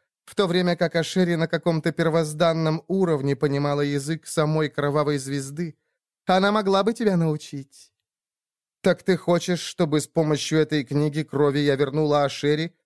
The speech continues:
как Марот вернул Зедру?» Саурва поцеловала меня в лоб. В каждой моей вене застыл лед. Я и сама чуть не превратилась в ледышку.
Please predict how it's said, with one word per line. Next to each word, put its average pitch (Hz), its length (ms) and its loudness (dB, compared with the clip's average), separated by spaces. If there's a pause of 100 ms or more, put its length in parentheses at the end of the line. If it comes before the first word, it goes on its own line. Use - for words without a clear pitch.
(180)
как 156 200 0
Марот 147 380 2
вернул 151 380 2
Зедру?» 160 440 -4 (1000)
Саурва 208 540 2
поцеловала 185 640 2
меня 156 300 2
в 127 100 -2
лоб. 120 380 0 (360)
В - 120 -20
каждой 160 360 2
моей 147 360 2
вене 147 320 0
застыл 139 540 0
лед. 143 440 0 (300)
Я 139 180 2
и 135 80 0
сама 151 340 -2
чуть 120 220 -4
не 107 120 0
превратилась 95 680 -4
в 98 80 -8
ледышку. 92 600 -6